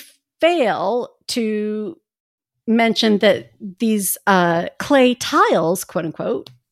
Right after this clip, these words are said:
were from, were really cuneiform tablets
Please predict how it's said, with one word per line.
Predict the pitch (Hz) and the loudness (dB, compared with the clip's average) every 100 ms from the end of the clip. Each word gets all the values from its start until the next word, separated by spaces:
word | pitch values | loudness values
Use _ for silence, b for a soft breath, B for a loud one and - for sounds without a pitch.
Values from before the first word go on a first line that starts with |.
| - | -10
were | 262 285 277 262 254 240 - - | 0 4 6 6 6 2 -4 -14
from, | - - 269 254 254 240 - | -8 0 2 4 2 -2 -6
were | 226 254 | -2 0
really | 247 349 285 233 220 - - | 2 2 2 0 -4 -10 -2
cuneiform | 311 294 269 240 | 2 2 2 0
tablets | - 214 208 208 202 | 2 0 2 0 -2